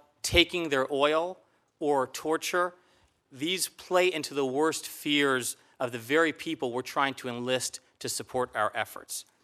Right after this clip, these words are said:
And finally, I agree with Ambassador Jeffrey. I would not outsource the counter-isis campaign to Russia or to Iran or to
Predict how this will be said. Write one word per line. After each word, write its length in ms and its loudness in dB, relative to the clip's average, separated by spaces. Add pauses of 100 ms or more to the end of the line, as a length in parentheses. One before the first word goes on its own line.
(340)
And 80 -8
finally, 600 4
I 120 6
agree 320 0
with 300 -4
Ambassador 360 4
Jeffrey. 420 0
I 100 6
would 140 2
not 280 4
outsource 680 2 (280)
the 80 -8
counter-isis 680 0
campaign 460 2
to 120 -6
Russia 520 2 (260)
or 120 -2
to 180 -4
Iran 500 0 (540)
or 140 0
to 300 -2